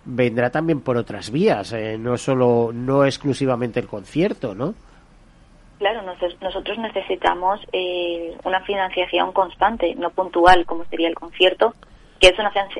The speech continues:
Speaker 2: financiación estupenda para financiar proyectos en, determinados. Este año, por ejemplo, como te comentaba, vamos a inaugurar un bachillerato tecnológico de desarrollo de software y necesitamos financiación para,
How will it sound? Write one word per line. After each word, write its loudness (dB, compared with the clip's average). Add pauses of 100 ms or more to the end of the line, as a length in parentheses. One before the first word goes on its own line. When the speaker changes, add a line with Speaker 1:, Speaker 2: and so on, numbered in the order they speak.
Speaker 2:
financiación 0
estupenda 0 (400)
para 8
financiar 4
proyectos 2
en, -10
determinados. 2 (320)
Este -4
año, 0
por 2
ejemplo, -2
como -2
te -2
comentaba, 0
vamos -8
a 0
inaugurar 2 (480)
un -2
bachillerato 4
tecnológico 2
de 2
desarrollo 4
de 2
software 4 (420)
y -4
necesitamos 0
financiación 0 (420)
para, 6